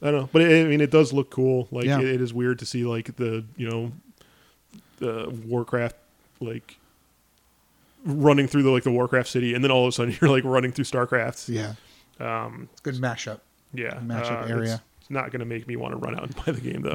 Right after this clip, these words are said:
Speaker 2: No.
Speaker 1: Uh, for Heroes of the Storm, they are adding Hanzo as a playable character.
Speaker 2: He's
Speaker 1: So
Speaker 2: from Overwatch.
Speaker 1: Yeah, he's a, the samurai dude from Overwatch.
Speaker 2: That's right. I knew that.
Speaker 1: Uh, Hearth-,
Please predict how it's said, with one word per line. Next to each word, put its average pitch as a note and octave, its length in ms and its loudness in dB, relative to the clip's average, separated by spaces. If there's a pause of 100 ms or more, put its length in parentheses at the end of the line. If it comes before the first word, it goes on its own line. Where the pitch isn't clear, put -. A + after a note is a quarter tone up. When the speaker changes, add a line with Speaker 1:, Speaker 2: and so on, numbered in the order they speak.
(180)
Speaker 2:
No. F#2+ 400 -10
Speaker 1:
Uh, B2+ 380 6
for C#3+ 260 4
Heroes D3+ 320 6
of C#3+ 60 2
the A#2+ 60 -4
Storm, F#3 420 4
they C#3+ 100 4
are C3 100 4
adding B2+ 280 0
Hanzo D#3 560 2
as D#3 100 0
a D#3 220 4
playable E3 260 0
character. F3+ 580 2 (760)
Speaker 2:
He's B2 220 -2
Speaker 1:
So B2 80 -2
Speaker 2:
from A#2+ 140 2
Overwatch. A2 580 0
Speaker 1:
Yeah, C3 160 6
he's A#2 120 0
a, A#2 320 -2
the A#2 380 -2
samurai A#2+ 420 -2
dude B2 200 0
from B2+ 100 -6
Overwatch. A#2 420 -2
Speaker 2:
That's G#2 240 -8
right. A#2+ 240 -4
I C3 160 0
knew B2+ 280 6
that. C#3+ 380 4 (140)
Speaker 1:
Uh, A#2 720 0 (220)
Hearth-, C#3+ 200 6